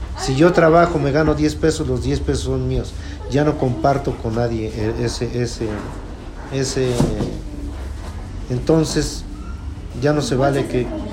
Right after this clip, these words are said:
Ya no se vale que seamos así, simplemente tener confianza con la misma gente. Y eso es lo que no tenemos. Y eso es la gente que, que se ha perdido. Cualquier estudiante no, cualquier estudiante no, no hay, no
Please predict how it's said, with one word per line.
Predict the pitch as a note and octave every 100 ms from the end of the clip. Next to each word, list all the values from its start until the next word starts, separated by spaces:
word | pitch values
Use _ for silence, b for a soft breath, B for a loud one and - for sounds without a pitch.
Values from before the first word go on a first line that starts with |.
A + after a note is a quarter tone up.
| - B B -
Ya | G3
no | G3
se | F3+
vale | F3 F3+
que | E3+ C#3
seamos | D#3 D#3 C3+
así, | B2+ - D3
simplemente | - C#3+ C3+ C3 C#3+ - D3 - B B -
tener | C3+ C3+ E3 -
confianza | D3+ B2 D3+ D#3 D3+ -
con | B2
la | A#2+
misma | C3 C3 A#2
gente. | C3+ B2+ G#2 A2
Y | C#3
eso | D3+
es | D3
lo | C#3
que | C#3+
no | D3+
tenemos. | D3+ D#3 E3+ D#3+ - - B B B2+
Y | D#3
eso | D#3+
es | D#3
la | D3
gente | - E3 E3+ D#3+
que, | D3+ C3+ C3 - - - - -
que |
se | B2+ F3
ha | F3
perdido. | D#3 D3 F3 D#3+ D#3 - C3+ D#3+
Cualquier | D3+ F#3+ F#3
estudiante | F3+ E3 F3 F3+ F3+ F#3 F3+ C#3
no, | C#3 D#3 D3+ - B B B
cualquier | D#3+ - F#3 F#3
estudiante | F3+ D#3+ F3 E3+ E3
no, | D#3 D#3+ D#3 D3 C#3+
no | C#3 D3+ E3
hay, | E3+
no | D3+ D3 E3 E3